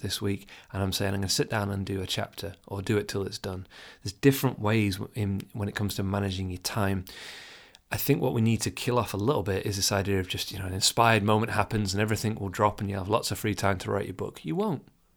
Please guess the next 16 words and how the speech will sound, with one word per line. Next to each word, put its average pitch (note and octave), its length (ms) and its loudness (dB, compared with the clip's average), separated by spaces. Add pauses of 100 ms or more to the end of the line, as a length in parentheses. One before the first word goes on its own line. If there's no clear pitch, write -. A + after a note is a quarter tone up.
(220)
necessarily, F#2+ 520 -2
especially D3+ 380 -4
if - 80 -4
you're B2 80 2
working A2 300 4
in G2 80 0
your G2 80 2
own F#2+ 100 -2
business. G2+ 440 -2 (440)
You - 80 -10
gotta G2+ 120 0
make G#2+ 340 2
the - 60 -12
time A#2+ 360 2
for F2+ 180 -6
it, E2 140 -10